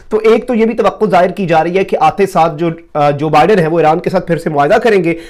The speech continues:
और सऊदी अरब में मोहम्मद बिन सलमान के ऊपर जो कत्ल का मुकदमा है एक सहाफ़ी के, वाशिंगटन पोस्ट के जमाल खाशोक जी, वो खुलेगा। अब ये जो दावा हुआ है, इससे पहले मैं अगर आपको जेरूसलम पोस्ट जो है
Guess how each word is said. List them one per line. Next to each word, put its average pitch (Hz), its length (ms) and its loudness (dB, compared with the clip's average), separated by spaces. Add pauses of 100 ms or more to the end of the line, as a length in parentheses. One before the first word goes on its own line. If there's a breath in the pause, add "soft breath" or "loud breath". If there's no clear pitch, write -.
(140 loud breath)
और 220 140 2
सऊदी 220 260 2
अरब 226 180 4
में 233 80 4
मोहम्मद 180 300 0
बिन 190 140 0
सलमान 165 340 -2
के 180 120 -4
ऊपर 175 160 -2
जो 165 100 -4
कत्ल 214 320 -4
का 190 140 2
मुकदमा 156 400 -2
है 151 260 0 (260 loud breath)
एक 180 140 0
सहाफ़ी 165 460 0
के, 190 120 0
वाशिंगटन 165 420 -2
पोस्ट 165 240 -6
के 185 60 -6
जमाल 156 260 0
खाशोक 190 380 -2
जी, 165 200 -2 (300 loud breath)
वो 247 120 4
खुलेगा। 135 480 -2 (340 loud breath)
अब 233 100 2
ये 262 80 2
जो 269 100 0
दावा 170 360 4
हुआ 190 260 4
है, 170 240 2
इससे - 280 -2
पहले 202 300 2
मैं 202 120 2
अगर 180 220 2
आपको 175 260 2
जेरूसलम 185 500 2
पोस्ट 214 400 0
जो 165 80 2
है 123 200 -8